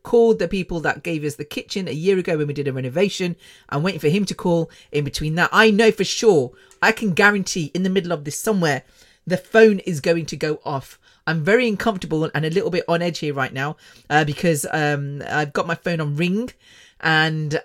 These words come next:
and if he kill-, if he calls, I'm gonna have to stop and then start recording again. It's just, it's a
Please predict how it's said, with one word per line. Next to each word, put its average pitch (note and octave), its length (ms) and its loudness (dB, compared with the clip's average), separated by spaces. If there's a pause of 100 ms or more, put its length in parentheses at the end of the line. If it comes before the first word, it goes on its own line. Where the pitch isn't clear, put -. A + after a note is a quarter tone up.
and D#3 220 -2
if E3+ 140 -4
he E3+ 80 -6
kill-, E3 320 -4
if - 240 -2
he G3+ 100 -6
calls, D#3+ 460 -4 (320)
I'm D3 100 -4
gonna D#3+ 160 -2
have C#3+ 280 -4
to D3 280 0 (260)
stop - 460 0
and D3+ 140 -2
then D3 140 -2
start D3+ 280 -4
recording D3 340 -4
again. D3+ 280 -4
It's C#3+ 100 -8
just, - 260 -10
it's - 140 -12
a D3 140 -10